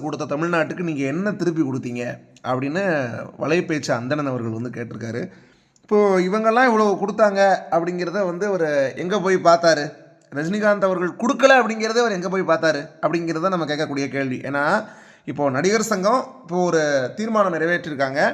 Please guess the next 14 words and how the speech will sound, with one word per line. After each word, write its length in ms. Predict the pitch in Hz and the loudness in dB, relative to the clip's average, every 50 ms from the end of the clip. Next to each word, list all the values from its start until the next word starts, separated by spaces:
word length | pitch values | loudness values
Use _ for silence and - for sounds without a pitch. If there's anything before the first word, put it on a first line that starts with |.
| - - - - - _ _ - 156 | -4 -12 -20 -20 -20 _ _ 2 2
அதுல 220 | 165 185 208 226 226 202 | 2 4 2 -2 0 0
நடிகர் 340 | 180 185 247 262 285 277 - | 0 0 0 0 0 0 0
சங்கத்துல 380 | 254 233 233 233 - 214 226 220 | 0 0 0 -2 -2 0 -2 -2
இருக்கக்கூடிய 400 | 208 208 196 180 196 190 190 185 175 175 | -2 -4 -6 -4 -2 0 0 0 0 0
உறுப்பினர்கள் 640 | 196 247 220 - 254 214 240 226 208 208 202 190 180 170 165 - 160 175 | -2 -2 -4 -4 -2 0 0 0 0 0 0 2 0 0 -2 -6 -6 -6
எல்லாருடைய 520 | 185 202 220 220 220 214 202 190 196 196 214 247 285 302 - - - - _ - | 0 4 6 6 6 6 2 -2 -2 -2 0 -2 -2 -4 -8 -16 -20 -20 _ -2
குழந்தைகளுடைய 720 | 208 233 277 277 269 285 269 254 240 226 208 220 220 240 247 247 - | 0 2 2 2 2 0 0 0 -2 0 0 2 2 2 0 2 2
கல்விக்காக 600 | 202 190 233 240 269 262 - - 208 202 202 240 240 | 0 0 2 -2 -4 -6 0 2 2 4 4 2 0
ரஜினிகாந்த் 440 | 208 185 180 214 214 208 196 175 185 | 0 -2 -2 0 0 0 0 2 0
அவர்கள் 280 | 175 170 170 190 233 277 254 - 180 185 | 0 0 -2 -2 -4 -6 -8 -8 -4 -4
நிதி 160 | 196 226 247 240 | -2 -2 -2 -2
உதவி 180 | 208 202 185 165 | 0 0 0 0
கொடுத்திருக்காரு 480 | 160 160 143 165 147 143 151 151 156 | -2 -4 -6 -6 0 0 2 2 2
அப்படிங்கிறதுக்காக 600 | 147 143 156 160 156 147 139 139 143 139 139 151 | 0 0 -4 -4 -4 -6 -4 0 0 0 2 4